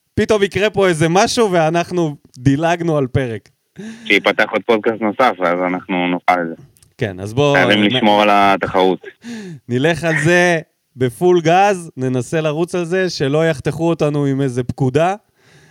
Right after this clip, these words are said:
Speaker 1: בוא נתחיל בדברים שבאו בטוב.
Speaker 2: אז אמרת רמזי ספורי, וואלה, אחי, הגיע הזמן לקנות את החולצה שלו.
Speaker 1: כבר?
Speaker 2: אתה לא חושב?
Speaker 1: לא, נראה לי שיש עוד גול אחד שהוא צריך לשים.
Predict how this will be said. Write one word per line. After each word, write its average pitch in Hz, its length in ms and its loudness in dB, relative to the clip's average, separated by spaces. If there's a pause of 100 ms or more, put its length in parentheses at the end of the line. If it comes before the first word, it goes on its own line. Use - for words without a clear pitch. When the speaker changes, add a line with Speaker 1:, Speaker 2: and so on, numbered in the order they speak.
(420)
Speaker 1:
בוא 165 180 2
נתחיל 277 340 -2
בדברים 247 400 -2
שבאו 254 400 0
בטוב. 214 500 0 (1600)
Speaker 2:
אז 80 180 0
אמרת 98 300 2
רמזי 101 380 0 (140)
ספורי, 107 400 2 (1080)
וואלה, 98 400 4
אחי, 110 380 2
הגיע 104 240 2
הזמן 107 260 0
לקנות 104 220 -2
את - 40 -6
החולצה 107 380 -2
שלו. - 220 -4 (540)
Speaker 1:
כבר? 123 200 0
Speaker 2:
אתה 170 80 2
לא 117 60 0
חושב? 135 220 4
Speaker 1:
לא, 180 380 4 (220)
נראה 123 260 0
לי 208 100 2
שיש 220 340 0
עוד 208 120 0
גול 220 220 2
אחד 226 200 -2
שהוא 214 140 -2
צריך 208 200 -8
לשים. 180 380 -2